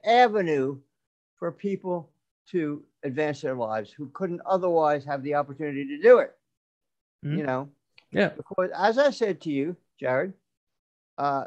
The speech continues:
Speaker 1: there are many people in our, the two issues here. Number one, do you have to go to college? Should we go, did you have to go to college at all for your paying? It's, it may be a waste of time.
Speaker 2: Uh,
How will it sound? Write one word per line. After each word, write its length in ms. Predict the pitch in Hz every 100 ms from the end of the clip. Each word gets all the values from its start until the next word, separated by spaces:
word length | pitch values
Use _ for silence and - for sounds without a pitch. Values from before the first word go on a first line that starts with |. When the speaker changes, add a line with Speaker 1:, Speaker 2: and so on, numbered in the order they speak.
| -
Speaker 1:
there 180 | 147
are 100 | 151
many 300 | 147 175 233
people 360 | 208 226 196 202
in 120 | 180
our, 220 | 175 170 -
the 160 | 156 160 - -
two 220 | 294 269
issues 440 | 208 190 170 143
here. 160 | 143 127
Number 200 | 151 180
one, 140 | 214
do 80 | 196
you 60 | 202
have 100 | 202
to 80 | 190
go 140 | 175
to 60 | 165
college? 340 | 147 135 131
Should 180 | 160 147
we 80 | 160
go, 220 | 170 170 -
did 160 | 170
you 80 | 165
have 140 | 190 185
to 60 |
go 100 | 170
to 80 | 151
college 340 | 151 139 127
at 80 | 139
all 240 | 123 120 123
for 140 | 165
your 140 | 147 127
paying? 400 | - 123 101 90 _ _ _ _ _ _ _ _ -
It's, 140 | 139 127 165 -
it 120 | 170
may 260 | 190 240
be 160 | 226 208
a 60 | 180
waste 320 | 165 156 -
of 100 | 120
time. 300 | - 101 95 _ _ _ _ _ _ _ _
Speaker 2:
Uh, 460 | 160 156 151 147 -